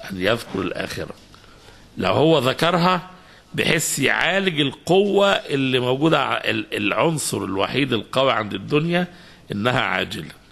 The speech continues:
هو الآن حيك-، يعني هيعمل ال-، هذا العمل المحرم أو اللي فيه شبهة حتى أو كذا، هيدخل له الدخل ده، هينتفع بيه، هي-، هيجد أثر هذا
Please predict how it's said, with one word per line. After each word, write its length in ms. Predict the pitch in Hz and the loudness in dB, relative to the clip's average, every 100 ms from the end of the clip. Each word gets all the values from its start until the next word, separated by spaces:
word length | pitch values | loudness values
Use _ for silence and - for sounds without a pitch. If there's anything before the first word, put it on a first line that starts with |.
| - - - - - - | -20 -20 -20 -20 -20 -2
هو 260 | 113 127 120 | 2 4 2
الآن 540 | 113 120 151 143 120 - - - - - - | 0 0 0 0 -4 -14 -20 -20 -20 -20 -16
حيك-، 560 | - - 107 151 165 - | -8 -2 2 2 0 -10
يعني 440 | - 101 90 87 80 - - - - - | -6 -4 -2 -4 -10 -14 -20 -20 -18 -4
هيعمل 580 | - 131 151 143 123 113 | 0 2 2 0 0 0
ال-، 160 | 107 | 0
هذا 240 | 123 139 135 | 0 2 0
العمل 340 | 113 131 147 | 0 0 2
المحرم 640 | 139 120 - 156 160 151 - | 0 -2 -2 -2 0 -2 -4
أو 160 | 98 | -6
اللي 160 | 98 113 | -6 -4
فيه 120 | 127 | -4
شبهة 440 | 131 147 131 117 | 0 2 2 0
حتى 240 | 131 151 - | -2 -4 -2
أو 140 | 117 117 | -2 0
كذا، 320 | 147 160 165 - - - - - - | 0 2 -2 -8 -20 -20 -20 -12 -4
هيدخل 640 | 120 147 - - 147 151 | 2 2 0 0 2 2
له 80 | 113 | 0
الدخل 460 | - 123 - 95 | 0 -2 -2 -6
ده، 100 | 95 | -4
هينتفع 720 | - 104 101 101 156 - 120 | -2 0 -2 0 -2 0 -2
بيه، 280 | 92 98 87 - - - - - - - - - - - - | -2 -6 -8 -10 -20 -20 -20 -20 -20 -20 -20 -20 -20 -18 -12
هي-، 400 | - 101 107 110 | -4 0 2 0
هيجد 560 | - - 107 139 139 117 | -2 0 2 2 0 -2
أثر 400 | - 131 117 92 | -2 0 0 0
هذا 400 | 104 131 123 123 | 2 2 2 0